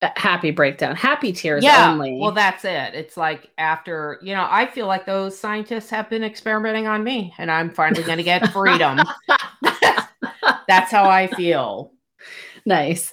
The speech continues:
Speaker 2: Yeah.
Speaker 1: <laughs> Uh, do you want to say the next book that we're reading, or do you want me to say it?
Speaker 2: Honestly, I don't
Speaker 1: You
Speaker 2: remember the
Speaker 1: did.
Speaker 2: name of it. I'm really bad about that stuff. Go ahead.
Speaker 1: That's okay. Um, our next book is called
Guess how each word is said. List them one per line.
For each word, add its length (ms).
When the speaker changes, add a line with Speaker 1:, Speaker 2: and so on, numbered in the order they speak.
Speaker 2:
Yeah. 440
Speaker 1:
<laughs> 120
Uh, 380
do 100
you 140
want 380
to 120
say 180
the 120
next 400
book 220
that 120
we're 140
reading, 300
or 60
do 120
you 80
want 160
me 120
to 80
say 320
it? 120
Speaker 2:
Honestly, 420
I 40
don't 280
Speaker 1:
You 140
Speaker 2:
remember 360
the 120
Speaker 1:
did. 80
Speaker 2:
name 160
of 120
it. 240
I'm 140
really 240
bad 320
about 300
that 180
stuff. 380
Go 80
ahead. 240
Speaker 1:
That's 180
okay. 300
Um, 160
our 160
next 480
book 260
is 280
called 460